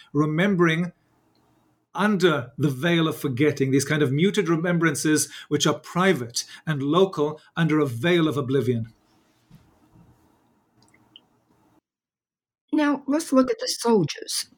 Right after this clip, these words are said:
Speaker 2: Why were the soldiers who died of the flu listed as military casualties?
Speaker 1: Uh-huh. Well, that's a question that's been noticed by people from all sides,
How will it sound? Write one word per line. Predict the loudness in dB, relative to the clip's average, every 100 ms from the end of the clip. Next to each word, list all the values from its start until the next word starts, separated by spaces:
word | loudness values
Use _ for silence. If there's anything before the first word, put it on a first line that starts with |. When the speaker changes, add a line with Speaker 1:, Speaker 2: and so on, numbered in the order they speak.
| _
Speaker 2:
Why | -2 2 2
were | 2 0
the | -2 -4
soldiers | -2 0 0 2 2 0
who | 0
died | 2 2 0 0 0
of | 2
the | 0
flu | 0 -2 2 2 0 -8 -20 -6
listed | 0 2 2 0 -2 0
as | 0 0 -4 _
military | 0 2 2 -2 0 2 2
casualties? | 2 -2 -2 -2 -6 -8 -10 -10 -14 -14 -20 -20 -20 _ _
Speaker 1:
Uh-huh. | -6 -4 -4 -6 -18 -18 -6
Well, | 0
that's | 0 0
a |
question | 0 2 2 2
that's | 0 0 -2
been | 2 2 2 -4 _ -6
noticed | 0 0 2 -2 -4 -2
by | 2 2
people | 0 0 -2
from | -2
all | 0 0
sides, | 2 0 0 0